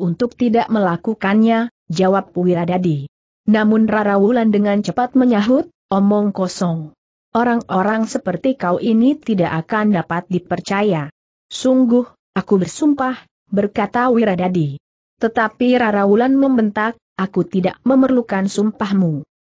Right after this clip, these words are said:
Cepat berjongkok dan minta ampun kepadaku." Tetapi Wiradadi yang masih mengingat harga dirinya tidak segera melakukannya.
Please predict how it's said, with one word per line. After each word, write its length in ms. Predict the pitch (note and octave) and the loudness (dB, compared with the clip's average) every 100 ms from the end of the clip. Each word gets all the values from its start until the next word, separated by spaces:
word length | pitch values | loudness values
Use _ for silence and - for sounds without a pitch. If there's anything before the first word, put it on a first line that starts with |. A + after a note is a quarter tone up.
| _ | _
Cepat 400 | - C#4+ A3 - | -10 -4 -4 -2
berjongkok 640 | G#3 G3+ F#3+ F#3 F#3 A#3 - G3+ | -2 0 2 0 0 -4 -4 -2
dan 240 | F#3+ F#3 | 0 2
minta 320 | G3+ A3+ F#3 | 2 2 -2
ampun 560 | - G3+ A3 A#3 B3 C4 | -2 -2 0 2 2 2
kepadaku." 800 | - E3 E3 F3 - E3+ C#3 - _ _ _ - | -2 -2 -2 -4 -4 -4 -4 -10 _ _ _ -6
Tetapi 640 | A3+ A3+ G#3+ - B3+ A#3+ | -2 -2 -2 -4 -2 2
Wiradadi 720 | A3+ G3+ G3+ G3+ F#3+ F#3+ A#3 | 2 2 2 0 2 2 0
yang 160 | F#3 F3+ | 0 0
masih 400 | F#3 - C4+ - | -2 -2 -4 0
mengingat 480 | A3+ G#3+ G#3 A3+ B3 | 0 2 2 0 -4
harga 400 | - F3+ F3 D#3+ | -4 -2 -2 -2
dirinya 640 | D#3+ F#3+ A3+ A#3+ C4 C#4+ | 0 0 2 2 2 0
tidak 320 | D4+ G3+ E3 D#3 | -2 -2 -2 -4
segera 400 | G#3 G3 G3 G#3+ | -4 -2 0 2
melakukannya. 960 | C4+ B3 F#3+ F3+ E3 F#3+ G3 F3+ C#3 | 2 2 0 -2 -4 -2 0 -2 -4